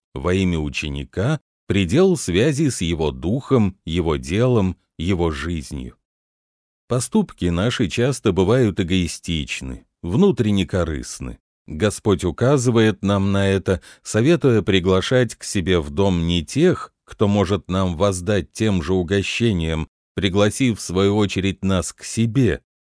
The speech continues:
но людей, нуждающихся в нашей помощи, поддержке и укреплении. Гости наши иной раз бывают рассадниками тщеславия, злословия и всякой суеты.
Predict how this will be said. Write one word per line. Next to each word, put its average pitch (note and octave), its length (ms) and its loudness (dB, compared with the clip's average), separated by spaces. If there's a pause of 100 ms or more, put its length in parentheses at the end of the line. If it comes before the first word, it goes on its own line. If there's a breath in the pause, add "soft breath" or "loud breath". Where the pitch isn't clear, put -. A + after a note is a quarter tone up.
(180)
но A2 440 2
людей, G#2 640 2
нуждающихся A#2+ 1040 0
в A#2 60 2
нашей B2+ 360 0
помощи, G2+ 680 0
поддержке G2 920 0 (140)
и G2 100 0
укреплении. D#2+ 1120 -2 (580)
Гости G#2 420 0
наши G2 440 0
иной G2+ 240 2
раз F#2+ 260 0
бывают F#2 460 0
рассадниками F2+ 920 -2
тщеславия, G2 1080 0
злословия G2 1000 0 (240 loud breath)
и B2 120 2
всякой D#3+ 400 0
суеты. C#3 880 0